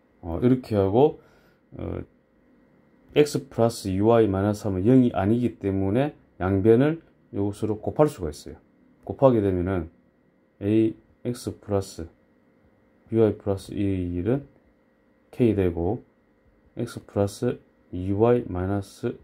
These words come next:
삼이 되는 거예요. 자, 우변 먼저 전개를 하면 K,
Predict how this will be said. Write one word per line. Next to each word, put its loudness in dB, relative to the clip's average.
삼이 -2
되는 -10
거예요. -20
자, -8
우변 4
먼저 2
전개를 0
하면 -2
K, -2